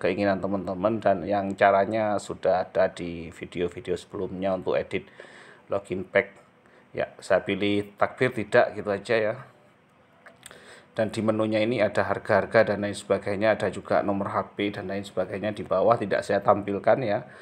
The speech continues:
untuk menjaga kode etik jurnalistik, <laughs> ya. Punya Ar Hotspot ini nanti nomor H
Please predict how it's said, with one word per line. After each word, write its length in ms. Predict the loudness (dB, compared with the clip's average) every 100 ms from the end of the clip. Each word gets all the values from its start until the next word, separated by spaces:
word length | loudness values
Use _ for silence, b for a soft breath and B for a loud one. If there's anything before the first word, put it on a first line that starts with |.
| B B B B B
untuk 320 | -8 -6 -6
menjaga 560 | -6 -4 -4 -2 0 0 -2
kode 480 | -6 -6 -4 -2 -2
etik 480 | -2 -4 -8 -10 -8
jurnalistik, 800 | -4 -2 0 2 2 2 0 0
<laughs> 80 | -4
ya. 240 | 0 0 0
Punya 400 | 2 2 2 2
Ar 160 | 0 2
Hotspot 400 | 0 2 2 2
ini 80 | -2
nanti 240 | 0 -2 -4 -8
nomor 240 | -6
H 80 | 0